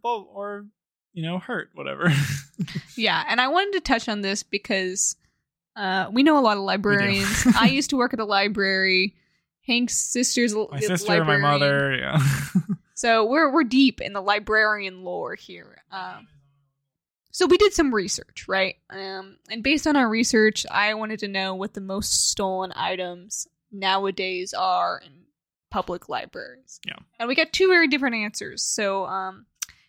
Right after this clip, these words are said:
Speaker 2: and a
Speaker 1: In a, in a shocking twist, according to my sister at least,
Speaker 2: Yeah,
Speaker 1: the
Speaker 2: in
Speaker 1: most
Speaker 2: Iowa.
Speaker 1: common one to, uh, pick up from hold, or, like, have a hold, try to pick it up or whatever, and it not be there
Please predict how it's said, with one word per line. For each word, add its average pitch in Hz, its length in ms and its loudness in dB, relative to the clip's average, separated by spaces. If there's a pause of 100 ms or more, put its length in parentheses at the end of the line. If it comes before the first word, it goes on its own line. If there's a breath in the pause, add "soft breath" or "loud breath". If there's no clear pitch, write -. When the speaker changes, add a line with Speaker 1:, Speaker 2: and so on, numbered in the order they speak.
(180 soft breath)
Speaker 2:
and 220 360 2
a 190 760 -2 (500)
Speaker 1:
In 196 100 4
a, 185 60 6
in 185 200 2
a 170 60 6
shocking 185 600 4
twist, - 520 -4 (100)
according 143 340 -8
to 139 60 -12
my 123 140 -8
sister 135 520 -8
at - 120 -20
least, - 400 -18 (100)
Speaker 2:
Yeah, 214 260 0
Speaker 1:
the 147 60 -2
Speaker 2:
in 160 60 4
Speaker 1:
most 190 180 6
Speaker 2:
Iowa. 226 100 2
Speaker 1:
common 180 360 4
one 143 460 -2 (320)
to, 139 440 -8 (180)
uh, 131 240 -4
pick 165 220 -4
up 143 220 -4 (120)
from 135 320 -8
hold, 160 440 -6 (420)
or, 160 120 -4
like, 139 160 0
have 160 160 2
a 156 40 2
hold, 156 500 -2
try 151 160 -2
to 147 60 -2
pick 147 180 -12
it 139 60 -8
up 139 180 -6
or 139 100 -12
whatever, 131 400 -6
and 123 420 -16 (280)
it 143 140 -4
not 131 220 -4
be 147 100 -8
there 156 300 -2